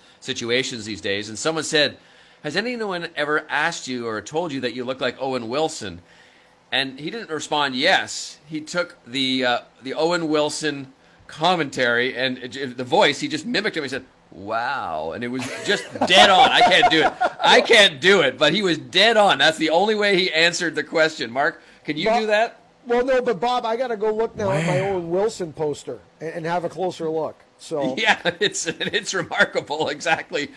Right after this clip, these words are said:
Speaker 1: When I looked at it, it was, it actually is really close. Uh, my, uh, my weird this week is Matthew Wolff. Now, I know Scully is gonna go into Matthew Wolff a little bit in his,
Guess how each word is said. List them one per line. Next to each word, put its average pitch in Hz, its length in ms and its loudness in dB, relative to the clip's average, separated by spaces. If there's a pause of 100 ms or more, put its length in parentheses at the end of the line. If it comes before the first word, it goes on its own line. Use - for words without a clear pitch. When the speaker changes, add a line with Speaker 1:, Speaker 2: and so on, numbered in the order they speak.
(240)
Speaker 1:
When 160 140 -2
I 151 80 2
looked 170 240 -2
at 143 100 2
it, 143 80 -2
it 143 60 -6
was, 160 260 0
it 156 180 -6
actually 208 380 -2
is 226 180 -4
really 170 260 0
close. 180 500 -6 (640)
Uh, 151 480 6 (520)
my, 165 360 2
uh, 160 120 4
my 160 140 4
weird 254 320 2
this 196 240 -2
week 165 300 -2
is 143 440 -2
Matthew 135 440 0
Wolff. 120 300 -2
Now, 120 160 -2
I 123 60 -2
know 160 140 -4
Scully 151 400 -2
is 123 120 -6
gonna 127 180 -4
go 123 180 -2
into 120 340 -6
Matthew 110 320 -4
Wolff 107 160 -4
a 107 60 -8
little 113 200 -8
bit 104 200 -8 (160)
in 104 140 -12
his, 113 540 -8